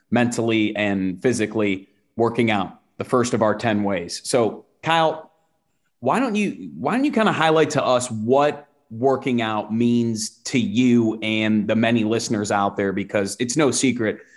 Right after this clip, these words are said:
when someone says, you know, "I, I got a nice workout in," that could really mean a lot of different things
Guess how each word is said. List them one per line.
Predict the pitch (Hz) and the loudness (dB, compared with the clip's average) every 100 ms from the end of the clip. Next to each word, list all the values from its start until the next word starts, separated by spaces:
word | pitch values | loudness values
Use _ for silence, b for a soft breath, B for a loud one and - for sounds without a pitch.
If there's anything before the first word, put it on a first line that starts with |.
| B - | B -4
when | 110 | -2
someone | 107 160 156 | 2 2 2
says, | 143 131 123 | 2 2 2
you | 147 | 2
know, | 123 | 4
"I, | 117 110 | 4 2
I | 123 | 0
got | 127 | 0
a | 120 | 0
nice | 120 120 | 0 -2
workout | 113 120 117 104 107 | -2 -2 0 0 -2
in," | 110 | -2
that | 170 | -2
could | 190 123 | -2 0
really | 143 131 | 2 2
mean | 120 123 113 | 2 2 0
a | |
lot | 101 101 107 104 | -2 -2 -2 -2
of | 98 | -4
different | 107 104 98 - | -6 -8 -10 -8
things | - 104 87 85 - | -4 -4 -4 -12 -16